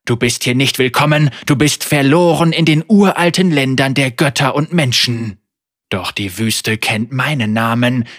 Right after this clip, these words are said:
denn das ist mein Name.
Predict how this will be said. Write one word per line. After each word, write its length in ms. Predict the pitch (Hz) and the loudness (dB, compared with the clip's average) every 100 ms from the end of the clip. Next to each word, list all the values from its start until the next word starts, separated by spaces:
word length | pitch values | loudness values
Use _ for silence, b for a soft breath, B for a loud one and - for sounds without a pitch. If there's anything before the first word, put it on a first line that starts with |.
| B | B
denn 240 | 127 123 120 | -2 -2 0
das 340 | 160 139 - | 0 0 -4
ist 500 | - 214 - - - | 0 0 0 -4 -2
mein 300 | 123 113 113 | 0 0 0
Name. 720 | 113 110 113 110 113 110 - | 0 -2 -2 -2 -2 -2 -6